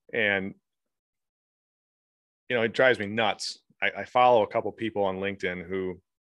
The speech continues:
eighty percent of their content I really like, I really mesh with, and, and I interact with them. But the other twenty percent is nonstop bitching about general contractors. And while I get it,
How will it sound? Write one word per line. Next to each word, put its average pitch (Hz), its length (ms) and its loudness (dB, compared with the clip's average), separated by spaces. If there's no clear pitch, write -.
eighty 123 240 2
percent 127 320 -4
of 120 40 2
their 113 100 0
content 117 440 -4
I 98 40 -2
really 104 260 -2
like, 101 340 -2
I 95 40 -6
really 104 240 -2
mesh 104 400 -4
with, 117 260 0
and, 92 280 -8
and 98 100 -10
I 95 80 -2
interact 104 340 0
with - 80 -20
them. 117 180 -4
But 98 140 -2
the 110 60 2
other 123 120 6
twenty 120 240 0
percent 107 440 -6
is 95 320 -6
nonstop 113 640 -2
bitching 107 240 -2
about 92 280 -2
general 98 240 -4
contractors. 90 720 -8
And 104 340 -2
while 107 220 4
I 98 120 2
get 127 280 0
it, 113 160 2